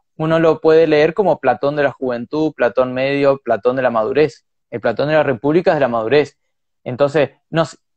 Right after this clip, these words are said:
¿es, es de menor calidad el Platón de la juventud que el de la madurez? No, era el Platón de la juventud. O sea, vos lo lees en clave que era el de la juventud y sabés que él pasó por el proceso y cuando llega a la madurez piensa como piensa porque hubo,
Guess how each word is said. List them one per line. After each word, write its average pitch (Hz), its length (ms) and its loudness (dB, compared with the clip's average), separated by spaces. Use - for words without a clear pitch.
¿es, 190 280 0
es 190 140 0
de 196 100 0
menor 165 300 0
calidad 151 500 2
el 165 100 -2
Platón 139 260 -4
de 151 60 -2
la 139 80 -2
juventud 131 520 -6
que 156 80 -4
el 139 60 -4
de 135 80 -2
la 123 80 -2
madurez? 120 440 -2
No, 214 280 -2
era 233 180 2
el 220 80 0
Platón 156 320 0
de 226 60 -2
la 165 80 -2
juventud. 127 480 -6
O - 280 -20
sea, 127 100 4
vos 143 140 2
lo 180 120 4
lees 165 160 2
en 180 80 -4
clave 170 400 0
que 151 80 0
era 160 80 4
el 165 60 -2
de 151 60 2
la 139 60 2
juventud 135 520 -8
y 127 80 -14
sabés 135 260 0
que 175 100 -2
él 165 100 -2
pasó 156 320 -2
por 170 100 0
el 151 60 -4
proceso 160 380 -4
y 165 60 -4
cuando 123 200 -2
llega 151 140 2
a 165 40 2
la 156 80 0
madurez 156 420 0
piensa 160 280 -6
como 147 200 -6
piensa 147 320 -4
porque 123 420 -6
hubo, 165 400 0